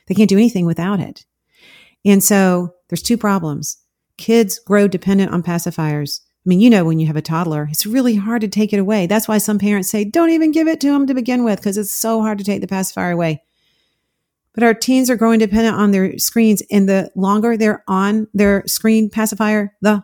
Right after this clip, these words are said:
harder it is to remove it. And that's the second point. That's why you have to be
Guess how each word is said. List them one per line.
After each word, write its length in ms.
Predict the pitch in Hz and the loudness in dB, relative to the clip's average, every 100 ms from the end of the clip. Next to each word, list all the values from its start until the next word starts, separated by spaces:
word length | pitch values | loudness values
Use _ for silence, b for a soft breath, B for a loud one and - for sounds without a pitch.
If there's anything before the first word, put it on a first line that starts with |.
| _ | _
harder 580 | _ 208 220 220 196 - | _ 0 2 2 0 -2
it 120 | 196 185 | -2 0
is 400 | 185 175 - - - _ _ _ - | 0 0 -2 -4 -8 _ _ _ -10
to 140 | 185 | -2
remove 320 | 196 175 180 | 2 4 2
it. 100 | 175 | 2
And 140 | 180 170 | 0 0
that's 180 | 160 - | 0 -2
the 60 | |
second 360 | - 165 165 - | -4 -6 -8 -8
point. 320 | 180 156 - B B B | -6 -6 -8 B B B
That's 280 | 214 240 - | 0 0 0
why 180 | 233 220 | 0 2
you 160 | 208 | 2
have 180 | 196 196 | 0 -2
to 80 | 202 | -4
be 280 | 190 190 | 0 0